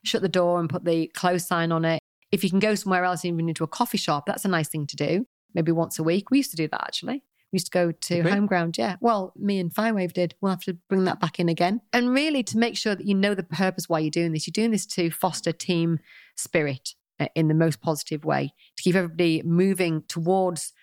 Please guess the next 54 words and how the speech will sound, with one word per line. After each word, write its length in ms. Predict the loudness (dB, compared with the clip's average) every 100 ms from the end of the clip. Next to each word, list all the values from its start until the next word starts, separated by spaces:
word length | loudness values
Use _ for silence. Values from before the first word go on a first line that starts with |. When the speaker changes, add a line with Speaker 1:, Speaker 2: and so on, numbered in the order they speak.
| -8
Speaker 1:
the 60 | 0
goals 260 | 2 2
that 100 | -2
you've 120 | -4
set 340 | -2 -2 -4 -8 -2
collectively 560 | -2 -2 -4 -2 -2
for 160 | 0 -2
the 80 | 0
company 540 | -6 -4 -4 -4 -6 _ _ -4
and 320 | 0 0 -2
make 200 | 0 0
sure 200 | 0 -2
that 60 | -2
everybody's 260 | -2 -4 -4
happy 500 | -6 -2 0 0 -4 _ 0
on 120 | 2
their 120 | 2
journey 280 | 2 0 0
to 100 | -4
do 180 | -4 -4
that. 200 | -4 -8 -10 _ 0
And 100 | 2
that's 160 | 2
it. 160 | -2 -2
If 160 | 0
you've 140 | 2 2
got 120 | 2
Speaker 2:
Does 100 | 2
that 120 | 2
Speaker 1:
a 40 | 0
Speaker 2:
wrap 120 | -2
it 100 | -4
up? 140 | -6 -8 -2
Speaker 1:
That 200 | -2 0
does 160 | -2
wrap 180 | -2 -2
it 60 | 0
up. 200 | 0 0
So 100 | 0
if 120 | 0
you've 80 | 0
got 140 | 0
a 20 |
topic 300 | 0 -2 -2
that 80 | -2
you'd 180 | 0 2
like 180 | 0 0
us 80 | -4
to 80 |
cover 240 | -2 -2 0
on 100 | 0
a 60 |
future 300 | 0 -2 -4 -4
podcast, 540 | -4 -2 -2 -2 -10